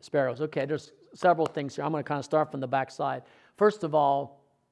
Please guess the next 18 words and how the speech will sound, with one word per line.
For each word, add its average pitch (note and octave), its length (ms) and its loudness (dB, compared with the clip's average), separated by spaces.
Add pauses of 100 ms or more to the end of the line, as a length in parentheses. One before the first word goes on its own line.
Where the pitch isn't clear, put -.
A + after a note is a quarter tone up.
(540)
we're F#3 180 2
not A#3+ 200 2
supposed F3 360 2
to D3+ 60 -6
be D3 160 -2
afraid F3+ 680 0 (640)
of C#3+ 140 0
persecution D#3 1000 -4
and C#3 140 -8
tribulation D3+ 1120 -4 (440)
because C3+ 1000 -2 (200)
we F3+ 640 -4 (120)
are D#3 580 0
of C#3+ 400 -8
great D3 640 -8
value C3+ 840 -6
to C3 100 -12
God. C3 640 -8